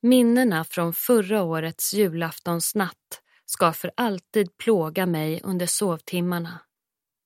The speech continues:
En mardröm som spelas upp om och om igen framför mina ögon. Som har fått mig att hulka,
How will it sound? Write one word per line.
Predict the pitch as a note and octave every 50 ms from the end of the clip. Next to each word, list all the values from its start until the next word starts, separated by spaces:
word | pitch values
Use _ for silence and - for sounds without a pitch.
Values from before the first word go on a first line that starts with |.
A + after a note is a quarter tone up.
| _ -
En | G3 F#3 E3 E3 E3+ F3
mardröm | F#3 G3 F#3+ F3 D#3+ D#3 D3+ D3 - - G3 F#3 F3 E3 D#3+ E3
som | - - F#3 F3 E3+
spelas | - - - F3+ E3+ E3+ E3+ E3+ - -
upp | F#3 E3+ - _ _ - - _
om | - A3+ A3+ A3+ A3+ A3 G#3 G3+ G3
och | F3+ - -
om | A3+ A3 G#3 G3+ F#3 F3+
igen | F3+ E3+ F3+ G3+ F#3 E3+ D#3+ D#3+ E3
framför | - - - A#3 A3 G3+ F3+ E3+ - - A3+
mina | G#3 G3 F3 E3 E3 - -
ögon. | G3+ F3+ E3 D#3+ E3+ F3 G3+ F3+ D#3+ - F3 - _ _ _ _ _ - - - - _
Som | - - A3+ A3+
har | A#3 A#3+
fått | - - F#3+ F3 - -
mig | G#3 G3 F3+ E3
att | D#3+ - - - - -
hulka, | - B3 A3+ E3 D3+ D3 - _ _ - G#3+ G3